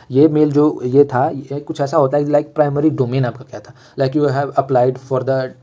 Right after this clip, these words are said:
data analytics and got selected for digital marketing या फिर प्रोजेक्ट मैनेजमेंट, ऐसा कुछ होता है। तो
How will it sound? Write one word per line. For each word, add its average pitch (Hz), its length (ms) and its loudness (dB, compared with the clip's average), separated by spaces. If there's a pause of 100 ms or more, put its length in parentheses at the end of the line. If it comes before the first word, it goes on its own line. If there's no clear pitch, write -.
data 120 120 -4
analytics 131 600 -6
and 120 540 -12
got 120 200 -6
selected 110 340 -12
for 123 160 2
digital 120 320 -2 (440)
marketing 113 380 -8 (360)
या 113 80 -6
फिर 127 160 -10
प्रोजेक्ट 131 340 -6
मैनेजमेंट, 117 500 -10 (120)
ऐसा 160 120 -6
कुछ - 180 -6
होता 135 180 -2
है। 175 80 2
तो 175 140 -2